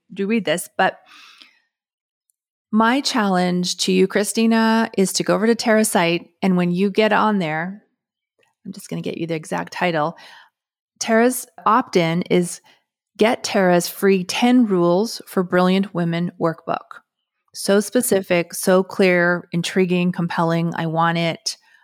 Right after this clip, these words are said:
I'm gonna pop my na-, name in there. A lot of people try to get email lists or email addresses by encouraging people to sign up for their newsletter, which I think,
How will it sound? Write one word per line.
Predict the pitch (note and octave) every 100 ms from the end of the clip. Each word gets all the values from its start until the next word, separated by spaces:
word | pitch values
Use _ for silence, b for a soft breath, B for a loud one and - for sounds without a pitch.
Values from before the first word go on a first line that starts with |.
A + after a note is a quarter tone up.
| -
I'm | D#3+
gonna |
pop | D#3+ - -
my | F3
na-, | E3+ - -
name | D#3+ E3
in | D#3+ E3
there. | D#3+ - - b b b b b _ -
A |
lot | G3+ G3+ F#3+ A3+
of | A#3+
people | - A#3 A3+
try | G#3 - F#3
to | F3
get | E3+ E3+ - -
email | A3 A3+ F#3+ E3+
lists | E3 - - - _ _ _ G3+
or | -
email | A3 G#3 F3
addresses | E3 E3+ F3+ F3+ E3+
by | - D#3+ D#3+ D#3+
encouraging | F#3 - F#3+ F#3 F#3 F#3
people | F3+ E3+
to | F3
sign | F3 E3
up | D#3+ -
for | E3+ D#3+
their | D#3+
newsletter, | F#3 C4 B3 F3 D3+ - G3+ B3+ B B B _
which | F#3+ - -
I | F#3+ F#3
think, | F3+ G3 G3+